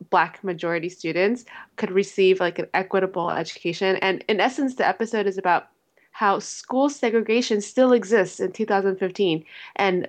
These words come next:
um, while white schools thrive, Black students are left behind. And it's such an interesting episode because it talks about how, like, the thing that can really work to pull up,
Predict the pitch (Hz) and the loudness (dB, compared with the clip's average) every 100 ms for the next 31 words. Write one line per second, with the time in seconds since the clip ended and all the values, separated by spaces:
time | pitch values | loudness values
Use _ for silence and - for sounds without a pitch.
0 | - 190 180 170 - 196 190 190 190 190 | 0 4 4 4 0 2 4 4 4 2
1 | - - 214 196 190 - - 208 220 190 | 0 -2 2 2 0 -6 -6 2 4 4
2 | 180 180 196 - - 208 202 202 185 196 | 2 0 -2 -2 -10 -4 -2 -2 -2 -2
3 | 196 196 185 180 165 190 - - - 208 | -4 -4 -4 -2 -4 -10 -18 -20 -8 -2
4 | 196 202 - 302 339 262 - _ _ - | -2 -2 -4 -4 2 2 0 _ _ -8
5 | 294 302 302 294 277 254 240 - _ _ | -6 -4 -4 -2 2 2 0 -6 _ _
6 | - 220 269 262 294 294 294 214 220 208 | -4 -2 -2 0 4 4 2 -2 0 2
7 | 202 214 220 233 202 185 - _ _ _ | 2 0 0 2 4 2 0 _ _ _
8 | _ _ _ - - - - 240 214 208 | _ _ _ -20 -18 -12 2 6 8 8
9 | 202 208 _ - 208 208 220 - 254 262 | 6 2 _ -6 -4 -2 -6 0 2 2
10 | 262 247 214 214 220 190 208 254 - 240 | 0 -2 0 2 2 2 -2 -2 -6 0
11 | 185 180 _ - 226 202 180 196 190 196 | 0 -2 _ -4 0 0 2 4 4 2